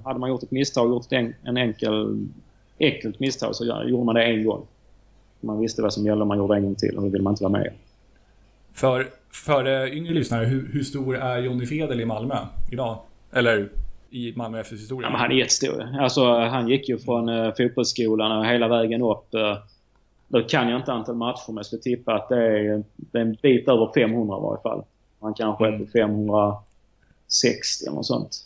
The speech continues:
Speaker 1: Jag skulle tro det. Och sen då fortsätta efteråt. Tyckte nästan han, han slutade lite för tidigt. Men, eh, sen kom han tillbaka i målvaktstränare och har gjort det, fått fram, eh, rätt så... Gjort ett bra jobb med målvakterna. Så att, eh, nej,
Speaker 2: Mm.
Speaker 1: för mig är Johnny Fedel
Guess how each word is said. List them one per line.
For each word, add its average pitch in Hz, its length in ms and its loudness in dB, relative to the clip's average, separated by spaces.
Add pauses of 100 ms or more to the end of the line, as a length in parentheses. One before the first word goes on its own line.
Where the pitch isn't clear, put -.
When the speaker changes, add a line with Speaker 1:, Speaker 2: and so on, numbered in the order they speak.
(600)
Speaker 1:
Jag 113 160 0
skulle 117 160 2
tro 110 220 4
det. 107 220 2 (240)
Och 107 120 -4
sen 120 120 4
då 113 100 4
fortsätta 123 520 2
efteråt. 110 440 0 (180)
Tyckte 151 180 -2
nästan 151 220 2
han, 135 140 2
han 135 160 0
slutade 147 360 -2
lite 147 160 -4
för - 80 -10
tidigt. - 400 -4 (720)
Men, 113 220 0
eh, 110 200 4
sen 117 180 2
kom 120 120 0
han 113 100 2
tillbaka 120 380 2
i 107 60 0
målvaktstränare 110 760 0
och 110 100 -4
har 110 80 0
gjort 110 200 -2
det, 104 320 -4
fått - 120 -6
fram, 101 300 -2
eh, 95 240 -4
rätt - 180 -2
så... - 260 -4 (220)
Gjort 123 180 8
ett 117 60 6
bra 127 200 6
jobb 120 140 6
med 107 100 0
målvakterna. 113 480 0 (480)
Så - 120 -20
att, - 220 -20 (100)
eh, 101 180 -6
nej, 110 180 2
Speaker 2:
Mm. 113 200 -4
Speaker 1:
för 117 60 -12
mig 107 240 -4
är 101 120 -4 (500)
Johnny 101 220 -2
Fedel 107 360 -2